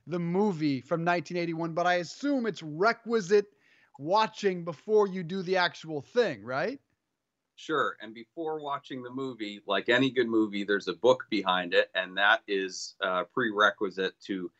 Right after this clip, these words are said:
Speaker 2: all things Cannonball, to read Brock Gates's book, which he wrote in two thousand two, chronicling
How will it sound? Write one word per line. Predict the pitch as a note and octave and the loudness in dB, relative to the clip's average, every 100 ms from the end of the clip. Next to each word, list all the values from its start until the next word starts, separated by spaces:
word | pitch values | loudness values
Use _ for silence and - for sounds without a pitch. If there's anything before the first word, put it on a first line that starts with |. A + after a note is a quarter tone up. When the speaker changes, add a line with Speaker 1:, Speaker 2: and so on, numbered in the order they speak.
| _ _ - | _ _ 2
Speaker 2:
all | A#2 A#2 | 4 4
things | - A2 G#2 - | 2 -2 -2 -4
Cannonball, | G#2+ G2 F#2 E2+ D#2+ | -2 -2 -4 -6 -6
to | F#2 | -6
read | F2+ F#2+ E2+ | -2 -2 -2
Brock | G2 G2+ G2+ | 4 4 4
Gates's | G2+ F#2+ - E2+ | -2 -4 -4 -18
book, | D#2+ C3 C3 - | -4 2 2 0
which | G2 - | -8 -8
he | F2+ | 0
wrote | G2 F#2 | 0 0
in | E2+ | -8
two | - G#2+ | -10 -2
thousand | G2+ F#2+ F#2 F2 | 2 0 -2 -10
two, | - A#2+ G2 F2 _ _ _ - | -2 0 0 -4 _ _ _ -2
chronicling | B2+ A#2+ A#2 G2+ G2 F#2+ F#2 | 4 4 4 -4 -8 -8 -10